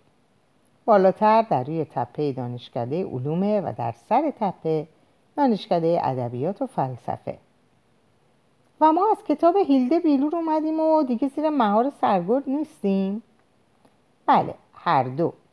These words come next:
دیگه نمی‌تونه ما رو پیدا کنه. ولی ما که وسط جنگل بودیم، چطور تونستیم فرار کنیم؟ وقتی سرگرد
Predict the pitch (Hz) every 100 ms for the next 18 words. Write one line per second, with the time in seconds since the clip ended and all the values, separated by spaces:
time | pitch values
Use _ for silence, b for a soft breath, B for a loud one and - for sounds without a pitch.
0 | _ _ _ - 185 247 339 269 - 123
1 | 120 113 - 123 113 110 - - - _
2 | _ _ _ _ _ _ _ _ 349 370
3 | 359 359 392 349 269 330 392 381 320 247
4 | 240 277 381 427 392 240 226 262 320 370
5 | 453 440 - 262 233 233 208 202 202 208
6 | 190 180 165 _ _ _ _ _ _ _
7 | _ _ _ _ - 127 - 151 - 120
8 | 113 123 139